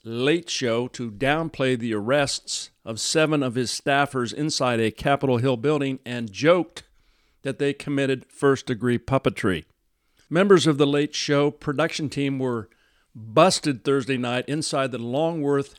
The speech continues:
House office building after filming interviews there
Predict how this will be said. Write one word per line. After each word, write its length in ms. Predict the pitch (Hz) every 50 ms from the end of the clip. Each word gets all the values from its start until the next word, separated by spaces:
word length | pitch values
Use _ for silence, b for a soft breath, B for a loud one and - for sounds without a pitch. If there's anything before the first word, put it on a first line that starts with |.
| _
House 400 | - 156 143 143 143 139 - - - -
office 360 | 139 147 147 139 - 143 123
building 420 | - - 135 123 123 123 120 110 -
after 360 | 123 143 147 147 - 139 131
filming 460 | 110 - - 165 160 160 160 143 123 -
interviews 680 | 165 170 196 180 127 120 104 92 95 104 113 113 -
there 420 | 101 113 113 113 117 135 156 156